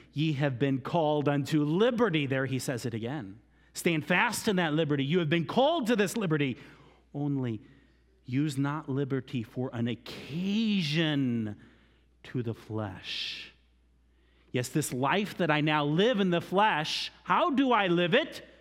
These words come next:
To be lawless and to give occasion to do however I feel like?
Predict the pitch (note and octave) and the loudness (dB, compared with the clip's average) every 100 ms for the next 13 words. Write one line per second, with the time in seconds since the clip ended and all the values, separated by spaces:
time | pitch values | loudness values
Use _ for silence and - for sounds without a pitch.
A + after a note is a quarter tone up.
0 | _ _ _ - D#4 C#4 G3+ G#3+ A#3 B3+ | _ _ _ 2 4 4 4 4 4 2
1 | D4 F4 D#4 C#4 G#3 G#3+ C4 A3+ - C4+ | 2 2 0 0 0 2 2 2 2 2
2 | C4 A#3+ C#4+ B3+ F#3+ A#3 D4 B3+ G#3+ B3+ | 4 2 2 2 4 2 4 4 4 4
3 | A#3 G3 F#3 - G#3 G3 G#3+ C4+ D4+ D#4 | 4 4 2 -2 -2 0 2 0 -4 -4
4 | F4 G4 - - | -4 -6 -10 -20